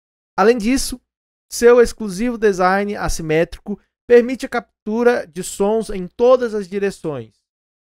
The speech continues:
Na verdade, eu acho que ele possui, né, a, a opção tele e a opção normal, os dois. Então dá pra colocar isso e dava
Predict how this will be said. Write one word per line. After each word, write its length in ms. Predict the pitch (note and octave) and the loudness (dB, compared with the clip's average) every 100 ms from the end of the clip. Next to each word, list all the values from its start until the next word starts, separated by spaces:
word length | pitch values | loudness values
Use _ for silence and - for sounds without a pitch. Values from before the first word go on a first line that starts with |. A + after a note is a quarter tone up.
| _ | _
Na 80 | F#3 | -2
verdade, 600 | G#3+ A3 F#3 F#3+ G#3+ G3+ | -2 -2 0 2 2 0
eu 140 | A3 G#3 | -4 -2
acho 280 | G3 - | -4 -8
que 360 | - A3 G#3+ - _ _ _ _ E3+ | -12 -12 -10 -16 _ _ _ _ -6
ele 140 | E3 | -2
possui, 520 | A3 G#3 - G#3 C#4 | 2 2 2 -2 -2
né, 320 | A#3 G#3 B3 F#3 _ _ | 0 -2 -4 _ _ _
a, 280 | B2+ - C3 | -14 -12 -8
a 40 | |
opção 440 | C3+ - - D3 C3+ - | -8 -8 -8 -10 -12 -2
tele 460 | D#3+ G3+ A#3+ - _ _ - | 0 0 -2 -10 _ _ -18
e 20 | |
a 40 | |
opção 280 | D3 - F#3+ | -14 -6 -6
normal, 500 | G#3 F#3+ D#3 B2 A2 _ _ _ | -4 -6 -6 -6 -10 _ _ _
os 140 | C#3+ D3+ | -18 -6
dois. 280 | C#3+ A#2 - _ _ _ _ _ _ | -4 -4 -8 _ _ _ _ _ _
Então 180 | B2+ D3+ | -12 -4
dá 140 | E3 | -4
pra 160 | E3+ D#3+ | -4 -8
colocar 420 | E3 E3 F3 D#3+ | -8 -6 -6 -4
isso 300 | F3 F#3+ - | -6 -12 -20
e 100 | _ | _
dava 420 | F3 F3 F3+ F#3+ | -2 -2 -4 -10